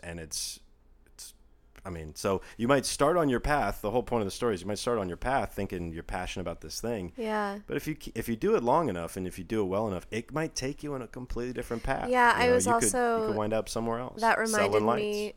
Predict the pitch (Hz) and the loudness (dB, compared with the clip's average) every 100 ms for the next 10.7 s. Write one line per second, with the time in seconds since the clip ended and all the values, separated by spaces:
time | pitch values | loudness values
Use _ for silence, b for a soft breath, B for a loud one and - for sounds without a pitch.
0 | - 214 - 214 208 208 214 208 - 190 | -8 -6 -4 -2 -2 -2 -2 -4 -2 -2
1 | 190 180 - 190 - 196 185 190 185 185 | -2 -4 -10 -10 -2 2 2 0 -4 -4
2 | - 185 180 - 185 180 180 175 - 180 | -2 0 0 -2 -2 -2 -2 -4 -4 -2
3 | 170 180 214 220 - 185 175 - 180 - | 0 0 0 0 -2 -2 -2 -4 -2 -6
4 | - _ - - 165 165 165 175 196 233 | -6 _ -4 -2 0 0 -2 -4 -4 -2
5 | 269 - - B B B B - - 208 | 0 0 -2 B B B B -8 4 6
6 | 196 185 180 185 - - - _ 214 254 | 6 2 -4 -10 -14 -20 -20 _ -6 -2
7 | 330 294 220 240 247 - - - - - | 2 4 4 4 0 -4 -14 -20 -20 -20
8 | - - - - - _ _ _ - - | -20 -20 -20 -20 -20 _ _ _ -2 4
9 | - 240 214 208 208 226 202 208 196 190 | 6 4 0 0 0 0 0 -2 -2 -2
10 | 175 180 175 180 175 170 175 | -4 -6 -6 -4 -2 -2 -6